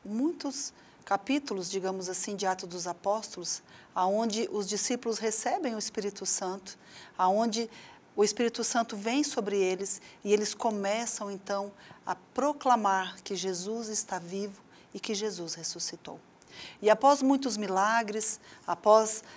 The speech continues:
muitas vezes estar indo até a sinagoga, falando isso para as pessoas, os discípulos também começaram a ser perseguidos, como Jesus fez. E aqui a gente vê o relato aonde os discípulos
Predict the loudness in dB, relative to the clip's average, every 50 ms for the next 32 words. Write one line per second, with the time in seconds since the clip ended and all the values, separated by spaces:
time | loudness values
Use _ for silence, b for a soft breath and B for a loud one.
0 | B B B -2 0 0 0 2 0 0 0 0 0 4 6 8 10 10 8 6
1 | 0 -2 -2 -2 -2 4 6 6 6 6 4 0 0 -2 -2 2 2 2 2 2
2 | -2 -2 -2 -2 -4 -2 0 2 4 4 4 2 -2 -2 0 2 2 2 2 2
3 | 2 2 2 0 0 0 -2 -2 -4 -4 -6 -4 -4 -4 -4 -4 -4 -4 -4 -4
4 | -2 0 2 2 2 2 2 0 -4 -6 B B B B B B B B B -2
5 | -2 0 2 0 2 2 0 0 0 -2 -2 -4 -2 0 2 2 4 6 6 4
6 | 4 2 -2 -2 -2 -2 -2 0 0 0 0 0 -2 -2 -4 -4 -4 -4 -4 -2
7 | -4 -4 -4 -2 -4 -4 -4 -6 -6 -8 -8 B B B B B -6 -4 -4 -4
8 | -2 -4 -4 -4 -6 -6 -6 -8 -6 -6 -8 -8 -6 -8 -8 -10 -10 -12 _ -20
9 | -20 -20 -20 -20 -20 -20 -20 -20 -20 -20 -20 -10 0 4 4 4 4 4 2 2
10 | 2 2 -2 -4 -4 -2 2 2 2 2 2 0 0 2 2 2 2 0 -2 -10
11 | -20 B B B B B B B B 4 6 6 8 6 6 4 0 -2 -2 -2
12 | -4 -2 0 0 0 -2 0 -2 -2 -2 -2 -4 -6